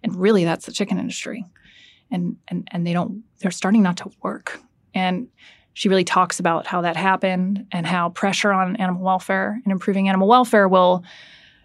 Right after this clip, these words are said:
um, will be a challenge for us as we try to pull antibiotics out. Um, and then the last one is a totally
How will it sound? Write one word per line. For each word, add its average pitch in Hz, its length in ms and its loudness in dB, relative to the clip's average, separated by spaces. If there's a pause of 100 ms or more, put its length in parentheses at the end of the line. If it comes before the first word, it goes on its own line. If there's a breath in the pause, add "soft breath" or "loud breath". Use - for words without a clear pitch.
(140)
um, 175 560 -4 (140)
will 185 80 -6
be 190 100 2
a 185 40 0
challenge 196 380 0
for - 120 -4
us - 260 -10 (140)
as 180 140 -8
we 190 40 -4
try - 140 -6
to - 80 -4
pull 180 220 -2
antibiotics 175 520 -4
out. - 220 -6 (640)
Um, 175 540 -6
and 202 120 2
then 208 420 4
the 202 100 2
last 285 320 4
one 226 160 6
is 190 100 2
a 185 60 0
totally 190 680 0